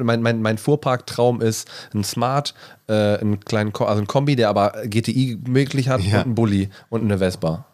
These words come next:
Speaker 1: Das
Speaker 2: Ach
Speaker 1: ist,
Speaker 2: so,
Speaker 1: das
Speaker 2: okay.
Speaker 1: ist mein Traum, der, den ich mir gerne nächstes Jahr <laughs> erfüllen möchte.
Speaker 2: Oha,
Speaker 1: <laughs> Ja.
Speaker 2: okay, direkt nächstes Jahr.
Speaker 1: Ja.
Speaker 2: Äh, okay. Okay, dann brauchst du ja eine Vierer-Garage, weil du brauchst trotzdem noch Platz für die Tischtennisplatte und so.
Speaker 1: Ja, die ist ja an der Seite, die kommen ja einfach, die,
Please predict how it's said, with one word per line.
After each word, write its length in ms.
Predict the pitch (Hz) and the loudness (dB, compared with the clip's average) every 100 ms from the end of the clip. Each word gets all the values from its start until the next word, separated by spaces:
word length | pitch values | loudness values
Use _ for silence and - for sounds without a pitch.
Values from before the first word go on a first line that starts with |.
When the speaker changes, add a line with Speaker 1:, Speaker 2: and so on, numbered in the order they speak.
| - | -6
Speaker 1:
Das 120 | 90 | -4
Speaker 2:
Ach 60 | |
Speaker 1:
ist, 60 | 107 | -2
Speaker 2:
so, 60 | 90 | 0
Speaker 1:
das 200 | 107 - | -2 -2
Speaker 2:
okay. 80 | - | -2
Speaker 1:
ist 100 | 110 | 0
mein 140 | 104 | -2
Traum, 340 | - 107 104 | 0 0 2
der, 180 | 101 98 | 2 2
den 140 | 101 104 | 2 -2
ich 140 | 101 | 0
mir 80 | 101 | 0
gerne 200 | 104 101 | 0 2
nächstes 340 | 98 98 98 | 0 -2 -4
Jahr 60 | 143 | -2
<laughs> 20 | |
erfüllen 320 | 147 127 110 | 0 0 2
möchte. 320 | 98 - - 107 | 0 -4 -2 2
Speaker 2:
Oha, 420 | 156 123 85 69 110 | 6 6 2 -2 -2
Speaker 1:
<laughs> 80 | 113 | 0
Ja. 100 | 107 | 2
Speaker 2:
okay, 180 | 104 80 | 2 0
direkt 300 | 90 120 98 | -2 -4 -4
nächstes 280 | 85 80 78 | -6 -6 -4
Jahr. 200 | 69 82 | -4 -2
Speaker 1:
Ja. 220 | 92 87 | 0 2
Speaker 2:
Äh, 40 | |
okay. 260 | 85 101 82 - - _ _ - | 2 -2 -2 -6 -20 _ _ -10
Okay, 220 | 90 107 | -2 0
dann 120 | 95 | 2
brauchst 220 | 95 131 | 2 2
du 20 | 135 | 4
ja 40 | |
eine 100 | 113 | 2
Vierer-Garage, 640 | - 165 110 85 76 73 | 2 0 0 0 -2 -2
weil 80 | 80 | -2
du 60 | 87 | -2
brauchst 180 | 95 95 | -4 -4
trotzdem 240 | 107 110 | -4 -4
noch 80 | 98 | -4
Platz 200 | 117 - | -4 -2
für 40 | |
die 60 | 110 | 0
Tischtennisplatte 580 | 131 127 90 - 76 73 | 0 0 -4 -4 -4 -4
und 100 | 65 | -4
so. 120 | 71 - _ _ _ _ _ _ _ | -6 -10 _ _ _ _ _ _ _
Speaker 1:
Ja, 100 | 82 | -10
die 100 | 80 | -4
ist 80 | 90 | -2
ja 60 | 107 | 0
an 60 | |
der 80 | 92 | -2
Seite, 240 | 90 95 87 | -2 -4 -4
die 60 | |
kommen 160 | - 95 | -4 -2
ja 60 | |
einfach, 240 | 87 87 92 | -2 -4 -8
die, 160 | - | -10